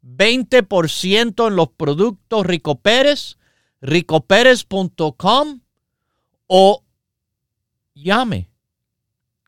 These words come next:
a nuestro número y haga su pedido, el uno ochocientos,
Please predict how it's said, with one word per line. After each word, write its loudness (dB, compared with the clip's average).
a -8
nuestro -4
número -4
y -2
haga -4
su -10
pedido, -8
el -4
uno -6
ochocientos, -8